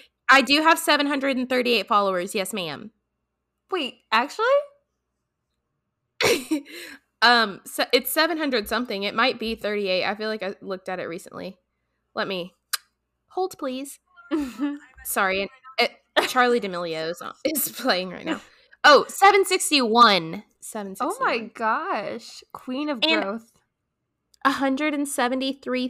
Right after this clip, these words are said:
Speaker 1: thousand likes. Yes,
Speaker 2: Mm-hmm.
Speaker 1: ma'am.
Speaker 2: See, I have
Speaker 1: So
Speaker 2: so many good TikTok ideas, and I tried to make a TikTok once, and I got so frustrated with it that I gave up.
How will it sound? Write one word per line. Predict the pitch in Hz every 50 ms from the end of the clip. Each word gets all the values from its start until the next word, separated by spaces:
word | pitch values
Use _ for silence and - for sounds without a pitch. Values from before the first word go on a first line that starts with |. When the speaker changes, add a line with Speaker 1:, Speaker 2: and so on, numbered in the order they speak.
| 254 -
Speaker 1:
thousand | - 214 220 214 226 240 233 262 254 233 220
likes. | 202 190 196 233 302 - - - - - - - - _ _ _ _
Yes, | - 233 214 214 - -
Speaker 2:
Mm-hmm. | 240 254
Speaker 1:
ma'am. | 294 - - - 294 302 - _ _ _ _ _ _ _ - - - - - - - -
Speaker 2:
See, | - 302 311 -
I | - 269
have | 330 370 466 508
Speaker 1:
So | - - 277 233
Speaker 2:
so | 240
many | 233 226 226 233 233 233 233 - 208
good | - - 214 208 214 202
TikTok | - - 196 - - 226 208 220
ideas, | 240 233 226 240 247 247 254 247
and | 233 220
I | 214
tried | 208 202 208 208
to | 214
make | 226 240 -
a | 240
TikTok | - 226 202 - 214 202 202 -
once, | 196 180 175 185 196 -
and | 208 202
I | 196
got | 202 - 202
so | - - 202 180 190
frustrated | - - 165 180 - - 202 190 196 190
with | 196 208 - -
it | 214 214 208 -
that | 202 185
I | 175
gave | 170 - 180 151 -
up. | - - - _